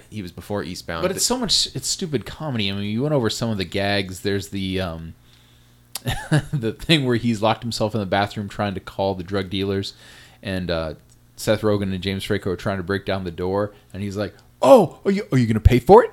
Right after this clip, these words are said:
Speaker 2: Are you gonna pay for it?" Like, that's a total thing to do if, you know, you're, you're joking around with your friends. But it's, uh, the movie goes in a hundred different directions. You know, they're on the lam.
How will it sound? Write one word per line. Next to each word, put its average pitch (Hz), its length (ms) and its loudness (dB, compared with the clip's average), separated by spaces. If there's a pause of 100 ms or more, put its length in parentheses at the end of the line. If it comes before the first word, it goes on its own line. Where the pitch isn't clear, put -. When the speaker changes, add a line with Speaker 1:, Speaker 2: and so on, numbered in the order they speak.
(100)
Speaker 2:
Are 117 60 4
you 120 120 4
gonna 117 100 -2
pay 139 100 6
for 220 220 8
it?" - 140 -8 (400)
Like, 120 280 -4
that's - 360 -6 (400)
a - 100 6
total 180 280 8
thing 170 200 6
to 156 120 4
do 151 260 8
if, 135 160 0
you 139 100 2
know, 127 120 -2
you're, 113 320 0
you're 110 220 -4
joking 117 320 0
around 110 140 2
with 101 80 0
your 98 120 0
friends. 101 400 -2
But 92 280 -4 (440)
it's, - 260 0
uh, 143 360 8
the 113 140 -2
movie 185 240 6
goes 143 320 8
in 110 200 -2
a 110 80 2
hundred 127 300 0
different 113 240 -4
directions. 101 500 -2
You 101 60 -6
know, 95 100 -8
they're 101 160 -2
on 110 120 0
the 101 80 -4
lam. 98 440 -6